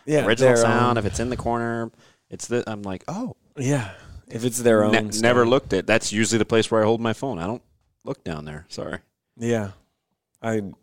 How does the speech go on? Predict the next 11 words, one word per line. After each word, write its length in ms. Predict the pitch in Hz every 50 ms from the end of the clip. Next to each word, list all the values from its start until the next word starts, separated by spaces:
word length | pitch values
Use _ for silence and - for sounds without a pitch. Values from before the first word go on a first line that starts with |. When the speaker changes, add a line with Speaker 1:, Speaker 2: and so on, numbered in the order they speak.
| _ _ _ _ _ _ _ _ _ _ _ _ _ _ _
Speaker 2:
Are 100 | - 107
you, 200 | 117 120 139 151 -
Speaker 1:
I, 40 | 113
Speaker 2:
are 40 | 123
you 180 | 127 123 139 147
a 20 | 160
Speaker 1:
I've 80 | 180
Speaker 2:
Tik- 140 | 175 151 156
Speaker 1:
been, 240 | 165 160 139 107 - _ _ _
I, 180 | - 123 131 101 101 104
yeah. 440 | 117 117 117 113 110 110 107 104 104